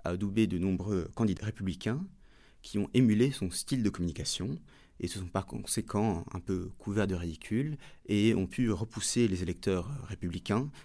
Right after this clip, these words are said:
plus proches du centre. Enfin, on peut se demander si les électeurs républicains ont cru à une autre théorie conspirationniste. La théorie que la covid dix-neuf n'était pas réelle ou que cette pandémie n'était pas plus grave qu'un simple rhume.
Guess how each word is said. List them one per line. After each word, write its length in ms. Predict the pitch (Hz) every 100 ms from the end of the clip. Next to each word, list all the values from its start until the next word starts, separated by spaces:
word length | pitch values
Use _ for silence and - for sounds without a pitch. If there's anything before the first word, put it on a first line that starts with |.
| -
plus 120 | 113
proches 240 | - 110
du 80 | 101
centre. 480 | - - - - - - _ - - - - - -
Enfin, 360 | 107 - 120 143 - - - - -
on 100 | 107
peut 80 |
se 140 | 127 98
demander 400 | 95 92 98 110
si 160 | 110
les 100 | 85
électeurs 280 | 95 - 104
républicains 520 | - 90 85 - 135 185 - - -
ont 80 | 113
cru 280 | 113 185 143
à 60 |
une 160 | 90 107
autre 220 | 185 113
théorie 240 | - 92 127
conspirationniste. 840 | 113 - 104 - 92 87 - - - - - - - -
La 80 | -
théorie 540 | 113 131 92 87 139 175
que 80 | 98
la 80 | 76
covid 220 | - 80
dix-neuf 360 | 98 98 120 185 -
n'était 160 | 143 139
pas 140 | -
réelle 440 | - 78 87 139 185 - - - -
ou 160 | 185 311
que 160 | -
cette 160 | 107 -
pandémie 420 | 98 80 82 107
n'était 220 | 147 -
pas 160 | - 170
plus 140 | -
grave 240 | 113 117 131
qu'un 100 | 87
simple 260 | - 98
rhume. 220 | 85 85